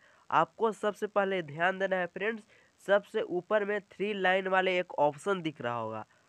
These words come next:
आपको उसके ऊपर क्लिक करना है। क्लिक करने के बाद आपको सबसे पहले फर्स्ट वाले ऑप्शन सेटिंग के ऊपर क्लिक करना है। जैसे ही आप सेटिंग के ऊपर क्लिक कीजिएगा, उसके बाद आपको फ्रेंड्स एक ऑप्शन दिखेगा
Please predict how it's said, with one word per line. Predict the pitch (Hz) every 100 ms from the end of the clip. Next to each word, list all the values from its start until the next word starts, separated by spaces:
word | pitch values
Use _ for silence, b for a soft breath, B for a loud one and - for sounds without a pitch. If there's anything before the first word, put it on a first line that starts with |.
| b b
आपको | 143 - - 208
उसके | 190 180 - 220
ऊपर | 214 208 196
क्लिक | - 220 226
करना | - 180 156
है। | 127 113 107 b b -
क्लिक | 196 220
करने | 214 208 208
के | 196
बाद | 190 196 -
आपको | - 175 - 208
सबसे | - 208 -
पहले | 214 190 185 202 202
फर्स्ट | 202 208 -
वाले | 196 185
ऑप्शन | 180 - 208 185
सेटिंग | - 160 170 - 214
के | 185
ऊपर | 175 156 143
क्लिक | - 123 120
करना | - 113 107
है। | 110 - b b b -
जैसे | 127 165 170 190
ही | 185 220
आप | - 180
सेटिंग | 175 180 175 220 202
के |
ऊपर | 190 170 156
क्लिक | - 147 131
कीजिएगा, | - 113 120 185 214 b b b -
उसके | 165 - 214
बाद | 208 208 196
आपको | 175 175 208
फ्रेंड्स | - 196 202 -
एक | 156 170 -
ऑप्शन | 160 156 208 190
दिखेगा | 180 180 185 220